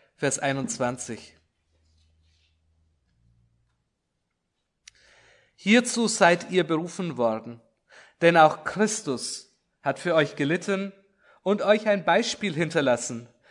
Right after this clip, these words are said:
damit ihr seinen Fußspuren nachfolgt.“ Das ist unser Maßstab.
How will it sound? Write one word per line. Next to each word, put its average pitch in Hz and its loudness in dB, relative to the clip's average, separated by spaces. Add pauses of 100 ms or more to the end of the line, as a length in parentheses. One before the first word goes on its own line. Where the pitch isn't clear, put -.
(120)
damit 170 0
ihr 160 2
seinen 202 2
Fußspuren 160 -8 (120)
nachfolgt.“ 120 -10 (1800)
Das 226 -6
ist 196 -6
unser 127 -6
Maßstab. 151 -14